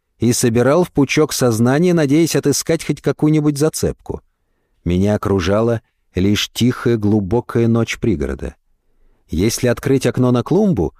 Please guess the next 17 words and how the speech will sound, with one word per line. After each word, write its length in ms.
по 140
комнате 500
разнесется 680
запах 460
весенних 520
цветов. 560
Слегка 420
колышутся 600
от 80
ветра 280
шторы — 540
где-то 260
в 60
глубине 420
рощи 460
ухает 400
филин. 460